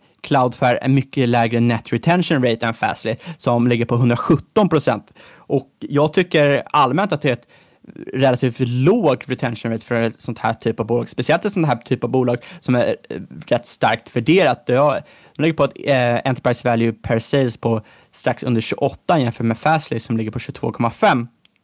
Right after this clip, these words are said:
Det du vill ha, du vill ju ha en stark upsell, för det är det absolut billigaste sättet att tjäna mer pengar. Om du inte har en stark upsell, då får du väldigt taskiga skalfördelar framöver. Med det sagt, en positiv sak med Cloudflare, och det är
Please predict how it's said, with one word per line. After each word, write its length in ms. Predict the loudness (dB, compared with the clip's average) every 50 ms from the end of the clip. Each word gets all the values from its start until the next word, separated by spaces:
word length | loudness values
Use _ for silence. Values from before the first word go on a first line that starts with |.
| _ _ -14
Det 300 | -12 -6 0 2 4 4
du 100 | 4 2
vill 120 | 2 2
ha, 180 | 2 2 2 2
du 120 | 0 -2
vill 200 | -2 -2 0 2
ju 60 | 2
ha 120 | 2 2 0
en 80 | -2
stark 380 | -4 -2 0 0 0 0 -2 -2
upsell, 400 | -2 -2 -2 -4 -4 -2 -2 -2
för 120 | -4 -4 -2
det 140 | 0 0
är 40 | 0
det 60 | 0 0
absolut 420 | -4 -4 -4 -6 -10 -12 -12 _ 0
billigaste 440 | 0 2 2 2 0 0 -4 -2
sättet 320 | -2 -2 -2 -2 -4 -6 -4
att 60 | -2
tjäna 260 | 0 0 0 0 0
mer 180 | 0 0 0 0
pengar. 420 | 0 0 2 4 4 2 2 0 -2 -14
Om 260 | -18 -4 -2 0 0
du 60 | 0 0
inte 160 | -2 -2 -2
har 60 | -2
en 40 | 0
stark 300 | 0 -2 -2 -2 -2 -4
upsell, 480 | -4 -4 -4 -4 -4 -4 -4 -4 -2
då 100 | -2 -2
får 280 | -2 0 0 2 4 4
du 60 | 2
väldigt 440 | 2 2 2 2 2 0 -2 -4 _ _ _ _ _ _ _ _ -20 _
taskiga 420 | -4 -4 -4 -4 -2 -2 0 0 0
skalfördelar 960 | -2 -2 0 2 2 2 0 -2 -4 -6 -2 0 0 2 2 2 0 -2
framöver. 480 | -2 -2 0 0 2 2 2 0 -2 -2 -6 _ _ _ _ _ _ -20 -20 -20 -16 -14 -10 -2
Med 140 | 0 2 4
det 120 | 4 2
sagt, 260 | 4 2 0 0 0 -2
en 200 | -2 0 0 0
positiv 420 | -2 -2 -6 -6 -6 -4 -4 -4 -2
sak 280 | 0 0 0 0 0
med 120 | -2 -4 -2
Cloudflare, 500 | 0 0 0 0 -2 -2 -2 -2 -2 -4 -8 -20 -20 -20 _ 0
och 240 | 0 0 0 -2 -2
det 80 | 0 2
är 220 | 2 2 0 -2